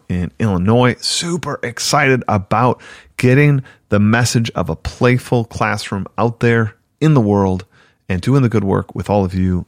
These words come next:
and the people at E M C two Learning. So definitely, uh, excited about those announcements. All right, on to today's episode, all about this most impactful question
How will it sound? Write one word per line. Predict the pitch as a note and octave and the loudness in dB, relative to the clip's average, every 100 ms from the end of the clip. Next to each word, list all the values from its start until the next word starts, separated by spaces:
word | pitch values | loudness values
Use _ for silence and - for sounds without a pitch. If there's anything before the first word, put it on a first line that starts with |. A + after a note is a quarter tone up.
| - | -8
and | F2+ F2+ F2+ E2+ | -8 -6 -8 -8
the | - | -12
people | F#2 F2+ - | -12 -12 -10
at | - F2+ - | -8 -10 -6
E | F#2+ F2 | -2 -2
M | F2 | -2
C | - F2 | -6 -8
two | - E2+ | -4 -4
Learning. | F2 A2+ A2 F#2 - - - | 0 2 2 -2 -10 -20 -18
So | - A2+ G#2 - A2 | -4 0 0 -2 -2
definitely, | A#2 - G#2 G2 F#2 _ _ - | -4 -2 -4 -2 -6 _ _ -12
uh, | F2+ F2 - | -6 -4 -6
excited | - F2 E2 | -4 -4 -2
about | E2 E2 | -6 -6
those | - - - | -8 -8 -10
announcements. | - E2 - - - - _ _ - | -8 -6 -8 -8 -10 -10 _ _ -4
All | D3+ | 0
right, | C3+ - _ _ _ _ | 0 -2 _ _ _ _
on | C#3+ F3+ F3 - | 0 0 -2 -6
to | - | -8
today's | A#2+ G#2 G2+ F#2 F2+ - _ _ _ _ _ - | -4 0 2 2 -2 -10 _ _ _ _ _ -8
episode, | A#2 G2 - - E2+ G#2+ F3 _ - - - - - _ C3+ | -8 -6 -6 -4 -4 -4 -6 _ -20 -20 -20 -20 -20 _ -4
all | D3+ | -2
about | F3 E3 C3+ | 0 -2 -2
this | B2+ | -4
most | B2 A2+ D3 F#3 - | -4 -2 -4 -6 -8
impactful | G3 E3+ - C3 B2+ - C3+ B2 B2 - - | -6 -4 -4 -6 -12 -6 -4 -4 -6 -14 -20
question | - G2 - - F#2 | -10 -8 -8 -8 -10